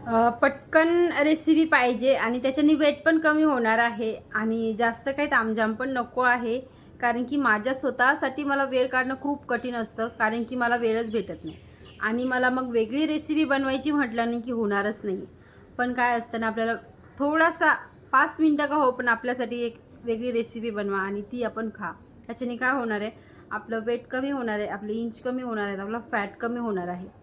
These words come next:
आणि आपण सुंदर आणि फिट दिसणार आहोत. पाच मिनटासाठी आपण एवढं करू शकतो ना आपल्याला स्वतःला. तर मी आज छान अशी झटपट बनणारी तुम्हाला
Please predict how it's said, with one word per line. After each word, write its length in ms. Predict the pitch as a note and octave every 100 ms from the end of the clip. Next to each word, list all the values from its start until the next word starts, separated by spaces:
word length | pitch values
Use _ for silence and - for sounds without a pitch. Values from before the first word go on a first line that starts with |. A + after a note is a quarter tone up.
| - - - -
आणि 240 | G3+ A3
आपण 260 | G#3+ G#3 C#4
सुंदर 420 | C#4+ B3 A3+ A3+
आणि 180 | A3+ B3+
फिट 300 | C4 G#3 -
दिसणार 360 | G3 G3 G3+ F3+
आहोत. 120 | E3+ - - -
पाच 220 | A#3 A#3+
मिनटासाठी 500 | B3+ B3 C4+ B3 B3
आपण 200 | A#3 B3
एवढं 200 | B3 B3
करू 220 | B3 A#3+
शकतो 320 | C4 C4 -
ना 100 | B3+
आपल्याला 280 | C#4 A3 G#3
स्वतःला. 560 | G#3 G3+ G#3 G#3 F#3+ G3+ - - - - -
तर 120 | A3+
मी 120 | A3+
आज 220 | B3 A#3+ -
छान 180 | B3
अशी 160 | B3+ B3+
झटपट 440 | A3 C#4 - -
बनणारी 420 | B3+ B3+ B3+ A#3 B3
तुम्हाला 440 | A#3+ A#3 A3+